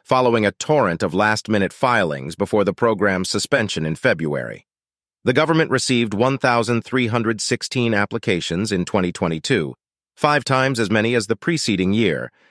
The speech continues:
and has received a further one thousand three hundred fifty applications in twenty twenty-three alone. Based on historical per-approval average investment amounts, the pending files, if all ultimately approved,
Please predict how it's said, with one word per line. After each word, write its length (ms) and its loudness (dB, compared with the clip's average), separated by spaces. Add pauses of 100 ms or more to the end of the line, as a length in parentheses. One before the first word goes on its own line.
(140)
and 80 2
has 160 2
received 400 2
a 60 2
further 380 2
one 220 2
thousand 400 0
three 220 0
hundred 300 0
fifty 320 0
applications 760 -4
in 160 -2
twenty 260 0
twenty-three 520 -4
alone. 480 -4 (760)
Based 300 2
on 200 2
historical 720 0
per-approval 800 0
average 380 2
investment 480 0
amounts, 460 -6 (320)
the 100 0
pending 380 0
files, 520 -2 (240)
if 220 2
all 340 2
ultimately 540 0
approved, 600 -2